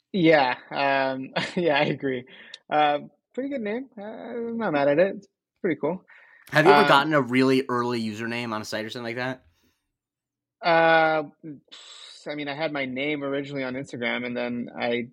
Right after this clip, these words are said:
Speaker 1: deleted it, my first one, and then some random person in Peru has it now, and they don't, they haven't posted anything ever. So I've,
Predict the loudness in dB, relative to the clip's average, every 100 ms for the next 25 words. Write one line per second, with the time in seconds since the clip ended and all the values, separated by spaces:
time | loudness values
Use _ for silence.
0 | -8 -4 0 2 2 2 0 -4 -2 -2
1 | 0 -2 0 2 2 2 -2 -2 0 2
2 | 2 2 0 -2 -2 -4 -4 -10 _ _
3 | _ _ -2 0 2 4 2 -2 -10 _
4 | 0 2 4 2 2 0 -4 _ _ -20
5 | _ _ _ -4 2 4 4 4 4 4
6 | 2 2 2 0 -2 -2 0 -2 0 4
7 | 4 2 -2 0 0 2 0